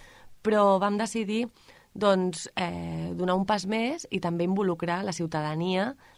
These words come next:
i fer-la partícip-, partícipa de, de, d'un espectacle. Llavors, eh, es van proposar uns tallers de haka, uns tallers de, amb unes coreos, amb un taller de cant,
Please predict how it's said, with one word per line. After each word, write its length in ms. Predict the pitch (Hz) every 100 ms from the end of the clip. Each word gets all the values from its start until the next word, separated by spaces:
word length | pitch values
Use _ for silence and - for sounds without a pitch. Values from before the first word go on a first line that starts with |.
| _
i 140 | - 175
fer-la 320 | 170 160 170
partícip-, 640 | 170 160 160 - 185 - - _
partícipa 520 | - 151 160 180 170 180
de, 140 | 170 156 147 143
de, 120 | 160 147 139 147 117 135
d'un 200 | 143 143
espectacle. 560 | 143 147 139 113 - 98 - _ _ _ - - _ -
Llavors, 380 | 196 185 175 - - - - - - -
eh, 380 | 214 208 202 196
es 60 | 185
van 140 | 196
proposar 300 | 202 202 196
uns 80 | 190
tallers 260 | 196 190 180
de 120 | 185 165
haka, 460 | 214 214 208 202 202
uns 160 | 196
tallers 380 | 190 180 180 165
de, 80 | 180
amb 380 | 180 175 175 175
unes 180 | 175 165
coreos, 580 | 202 196 196 190 185 180
amb 160 | 170 170
un 80 |
taller 240 | 165 170 165
de 100 | 160
cant, 560 | 165 190 190 185 190